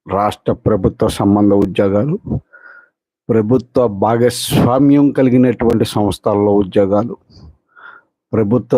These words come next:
అధికారులు, గవర్నర్లు, ముఖ్యమంత్రులు, మంత్రులు, ప్రధానమంత్రులు, రాష్ట్రపతులు, రాజకీయ పార్టీల్లోని పదవులు,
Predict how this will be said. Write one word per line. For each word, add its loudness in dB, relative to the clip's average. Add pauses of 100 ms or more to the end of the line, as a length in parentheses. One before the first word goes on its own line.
(140)
అధికారులు, -2 (480)
గవర్నర్లు, 0 (340)
ముఖ్యమంత్రులు, 0 (240)
మంత్రులు, 0 (280)
ప్రధానమంత్రులు, 0 (240)
రాష్ట్రపతులు, -4 (300)
రాజకీయ 0 (160)
పార్టీల్లోని 0 (160)
పదవులు, -2